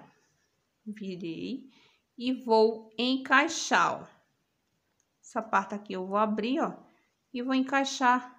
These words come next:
aqui. Deixo bem retinha aqui, ó, meus amores.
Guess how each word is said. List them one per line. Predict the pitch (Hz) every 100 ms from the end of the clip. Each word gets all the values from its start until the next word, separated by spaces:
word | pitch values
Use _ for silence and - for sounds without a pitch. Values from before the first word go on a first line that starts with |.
| -
aqui. | 269 277 - 202 185 - _ _ _ _ _ _ _ _ _ _ _ _ _ _ _ _ _ _ _ _ _
Deixo | 208 175 180 175 208 -
bem | 185 185 233 285 349
retinha | 302 311 311 - 214 208 208 202
aqui, | 202 - 208 226 233
ó, | 214
meus | 180 175 190
amores. | 185 175 165 - - -